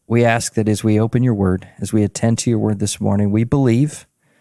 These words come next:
wholeheartedly that this is your communication,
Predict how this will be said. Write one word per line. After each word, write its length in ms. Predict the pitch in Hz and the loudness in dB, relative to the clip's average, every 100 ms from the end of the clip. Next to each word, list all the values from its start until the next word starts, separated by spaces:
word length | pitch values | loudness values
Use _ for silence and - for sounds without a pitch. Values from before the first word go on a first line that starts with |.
| _ _ _ _ _ _ _ _ _ _ _ _ | _ _ _ _ _ _ _ _ _ _ _ _
wholeheartedly 680 | - 135 131 151 117 104 120 | -4 0 2 0 0 -2 0
that 200 | 117 - | -2 -2
this 240 | 113 - | -4 0
is 380 | 110 104 - - _ | -2 -4 -12 -16 _
your 280 | - 104 120 | -4 0 0
communication, 920 | - 127 120 113 - 113 - 101 101 | 0 0 2 0 0 -4 -2 -10 -14